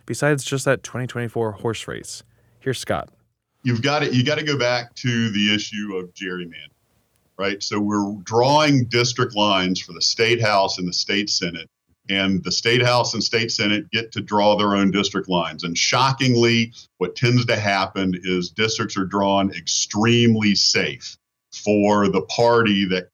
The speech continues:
Speaker 2: tends to control that district, to the point where a lot of seats, sometimes as much as seventy percent or more of the seats,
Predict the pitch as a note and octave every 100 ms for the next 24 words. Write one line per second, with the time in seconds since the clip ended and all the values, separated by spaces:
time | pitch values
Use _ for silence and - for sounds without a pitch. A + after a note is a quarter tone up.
0 | - - G#2+ G2+ G2 G#2 F#2+ G#2+ F#2+ F#2
1 | F2+ F2 F2+ - - C#2+ _ - _ -
2 | D3+ D#3 - C3 B2+ G2+ G#2+ G#2+ G#2 G2+
3 | G2 F#2+ G#2 A#2 C3+ C#3 A#2 G#2 - -
4 | B2 G#2 F2+ - - _ _ - C3 D3+
5 | C#3 C3+ C3 A#2 G#2 F#2+ G#2 G2 F#2 -
6 | - C3+ D3 C#3 C3+ A2+ G2 A#2+ G2+ G2+
7 | A2 B2 C3 C3+ A#2 G#2 G2+ - A#2 F#2
8 | F2 -